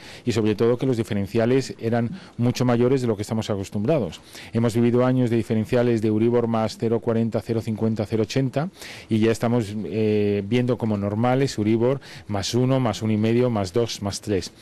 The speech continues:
Lo que ocurre es, de nuevo, el mensaje que lanza el Banco Central Europeo, que es: "Vamos a iniciar un cambio de tendencia". Hay un giro en la estrategia de tipos del Banco Central Europeo, que lo que va a ir viendo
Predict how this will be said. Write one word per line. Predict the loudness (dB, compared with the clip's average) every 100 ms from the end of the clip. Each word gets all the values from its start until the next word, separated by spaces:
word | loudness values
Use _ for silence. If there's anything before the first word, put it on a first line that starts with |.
| -18 -16 -16 -2
Lo | 0 2
que | 2
ocurre | 2 4 4
es, | 2 0
de | 0
nuevo, | 2 2 2 0 -4 -16 -6
el | -2
mensaje | 0 -2 -2 0
que | 0
lanza | 0 0
el | -2
Banco | 0 -2
Central | -4 -2 0
Europeo, | 0 0 2 0
que | 0 0
es: | 0 -4 -18 -20 -20 -20 -10
"Vamos | -2 0 2
a | 0
iniciar | 0 0
un | 0 0
cambio | 0 2 2
de |
tendencia". | 0 -2 -4 -2 0
Hay | 0
un | 0
giro | -2 0 2 2 0 -8 -16 -2
en | 0
la | 0
estrategia | -2 -2 -2 2 2
de | 2 0 0
tipos | -2 -2 -2
del | -2
Banco | -4 -4
Central | -6 0 2
Europeo, | 2 2 2 0 -4 -18 -16 -2
que | 0
lo | 2
que | 2
va | 0
a |
ir | 2 2
viendo | 2 0 -2